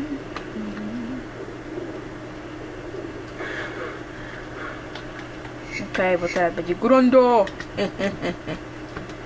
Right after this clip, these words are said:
Dobra. Oj, zeszłam poniżej tysiąca.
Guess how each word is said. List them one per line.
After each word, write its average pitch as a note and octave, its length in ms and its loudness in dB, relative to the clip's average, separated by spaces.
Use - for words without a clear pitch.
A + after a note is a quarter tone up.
Dobra. - 180 -2
Oj, B3 200 8
zeszłam A3 300 6
poniżej G#3+ 340 2
tysiąca. G3 440 0